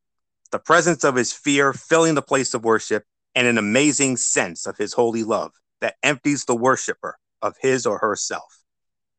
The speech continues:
We actually get lost, not in the emotion of the scene, but in the vastness of God's person and grace. So worship,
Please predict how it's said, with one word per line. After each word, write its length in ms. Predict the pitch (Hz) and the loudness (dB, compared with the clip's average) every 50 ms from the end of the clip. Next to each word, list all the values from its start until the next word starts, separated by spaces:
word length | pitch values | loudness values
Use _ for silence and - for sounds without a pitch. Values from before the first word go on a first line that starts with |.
| _ - | _ -6
We 160 | 107 120 135 | 0 2 4
actually 420 | 147 151 147 - - 143 131 131 | 4 4 2 0 -2 -2 -2 -2
get 280 | 113 117 113 107 - - | 0 0 0 0 0 0
lost, 420 | 120 123 110 85 - - - - - | 2 2 2 2 0 -4 -10 -12 -8
not 260 | 98 107 127 165 175 | -2 2 2 2 2
in 80 | 165 156 | 2 0
the 140 | 156 156 156 | 0 2 0
emotion 480 | 147 131 139 156 156 135 - - 117 | 2 2 2 2 2 0 -2 -4 -2
of 120 | 110 104 107 | -2 -2 -4
the 80 | 101 | -6
scene, 420 | - - - 139 117 92 80 82 82 _ _ _ _ _ _ _ _ _ _ _ | -10 -8 -6 -6 -6 -6 -8 -14 -18 _ _ _ _ _ _ _ _ _ _ _
but 140 | - 117 113 | 0 0 2
in 100 | 110 110 | 2 2
the 100 | 104 95 | 0 -2
vastness 600 | 92 117 139 143 139 120 - - 98 92 - - | 0 2 2 2 2 0 -2 -4 -6 -6 -6 -6
of 120 | 113 95 - | -8 -6 -2
God's 340 | - 117 113 110 101 - | 0 0 0 0 -2 -6
person 420 | - - 123 120 113 - - 110 98 | -6 0 0 0 0 0 -4 -6 -6
and 140 | 95 95 87 | -6 -6 -4
grace. 480 | 104 98 95 90 - - - - - _ _ _ _ _ _ _ _ _ _ _ _ _ _ _ _ _ _ | -2 -4 -4 -4 -8 -10 -10 -12 -14 _ _ _ _ _ _ _ _ _ _ _ _ _ _ _ _ _ _
So 260 | - - - 131 123 | -10 -2 2 2 2
worship, 520 | 117 120 156 185 175 - - - 85 - | 4 4 4 4 4 2 0 -6 -8 -12